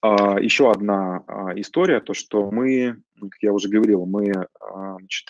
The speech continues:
не будем поздравлять солдаутов. Мы, а, последние, по-моему, три года поздравляем солдаутов. Значит,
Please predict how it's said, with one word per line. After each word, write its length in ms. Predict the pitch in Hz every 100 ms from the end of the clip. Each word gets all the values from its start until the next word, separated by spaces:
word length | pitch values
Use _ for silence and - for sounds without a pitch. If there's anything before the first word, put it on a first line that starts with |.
| -
не 140 | 120
будем 320 | 113 120 98
поздравлять 520 | 85 90 98 98 87 -
солдаутов. 640 | 117 107 87 80 95 - -
Мы, 320 | 98 95 85
а, 60 | - - - -
последние, 440 | 98 - 107 95 -
по-моему, 220 | 87 87
три 340 | 107 117 95 - - - _ _
года 420 | 92 107 107 85
поздравляем 580 | 87 85 98 98 90 82
солдаутов. 580 | - 110 143 170 143 107
Значит, 280 | 101 -